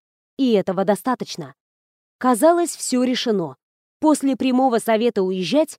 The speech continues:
Оливия Шерролл должна была избегать его и дожидаться отправления в Невеланию. Но она в очередной раз удивила. Удивила, обезоружила, заставила восхищаться дерзким и непокорным танцем,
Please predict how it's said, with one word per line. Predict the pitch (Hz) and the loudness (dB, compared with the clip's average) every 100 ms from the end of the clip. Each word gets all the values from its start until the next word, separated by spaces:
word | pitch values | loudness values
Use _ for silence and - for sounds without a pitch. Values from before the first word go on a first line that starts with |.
| _ _ _ _ 247 | _ _ _ _ 0
Оливия | 247 262 220 214 196 | 2 2 2 2 2
Шерролл | - 254 233 196 | 0 0 2 2
должна | 180 220 220 240 233 | 4 2 4 2 2
была | 202 202 202 | 4 4 2
избегать | 180 156 190 220 294 - | 0 -4 -2 0 0 -2
его | 190 160 139 _ _ | -4 -4 -8 _ _
и | 262 | 0
дожидаться | 220 185 196 202 262 302 | 2 2 2 0 0 -2
отправления | 294 - 254 185 180 180 185 | -2 -2 -2 -2 -2 0 -2
в | 170 | 0
Невеланию. | 202 196 226 220 170 147 127 _ _ _ - | 0 2 2 0 -2 -6 -12 _ _ _ 0
Но | 233 233 | 4 4
она | 190 226 311 | 4 2 2
в | |
очередной | 311 - 269 196 190 185 | 0 0 0 2 2 0
раз | 185 233 - | 0 -2 -4
удивила. | 214 170 196 233 165 139 _ _ _ _ | -6 -4 -4 -4 -4 -10 _ _ _ _
Удивила, | 254 180 202 202 302 185 139 - _ | -4 -2 -2 0 0 0 -6 -14 _
обезоружила, | - 254 226 185 196 254 277 180 165 - _ _ _ | -2 2 2 2 2 2 0 -2 -6 -8 _ _ _
заставила | 185 262 - 262 247 240 233 | 0 0 2 2 2 4 2
восхищаться | 220 - 262 240 - 285 - 190 | 2 -2 -6 -4 0 0 0 -4
дерзким | 175 151 254 269 - 269 - | -6 -2 -2 -2 -2 -2 0
и | 269 | 2
непокорным | 247 226 202 - 185 202 214 | 2 2 -2 0 0 0 0
танцем, | 269 233 - 151 | 0 -2 -4 -10